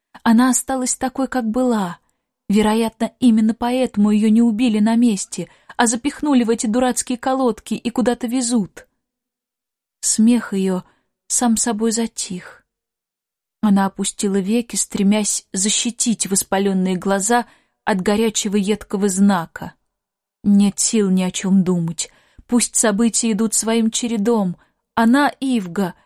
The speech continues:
уже ничего изменить не сумеет. Она опустила веки, и перед глазами ее встало желтое змеиное тело.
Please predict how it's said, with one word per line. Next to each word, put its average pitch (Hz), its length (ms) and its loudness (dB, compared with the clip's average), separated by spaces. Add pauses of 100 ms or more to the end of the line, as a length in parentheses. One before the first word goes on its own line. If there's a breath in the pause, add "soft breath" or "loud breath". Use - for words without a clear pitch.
(260)
уже 269 220 2
ничего 277 440 0
изменить 262 400 0
не 247 100 -2
сумеет. 269 760 -2 (560)
Она 208 320 2
опустила 202 640 -6
веки, 180 640 -6 (680)
и 233 100 2
перед 226 280 -2
глазами 247 500 2
ее 208 220 2
встало 233 420 -2
желтое 240 480 -2
змеиное 226 640 0
тело. 170 640 -4